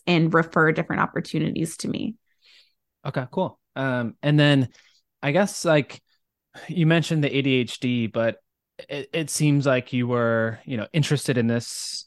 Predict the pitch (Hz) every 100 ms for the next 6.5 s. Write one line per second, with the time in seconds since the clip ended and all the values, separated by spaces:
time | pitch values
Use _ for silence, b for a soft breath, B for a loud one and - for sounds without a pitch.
0 | _ - 110 104 104 104 127 113 120 110
1 | 107 110 107 107 _ _ 110 101 104 113
2 | 107 101 113 - 110 - - - 113 113
3 | 113 113 110 110 285 - 135 120 120 -
4 | 131 127 120 120 117 117 - - 127 113
5 | 113 110 110 113 120 110 - 104 107 -
6 | 113 113 113 107 104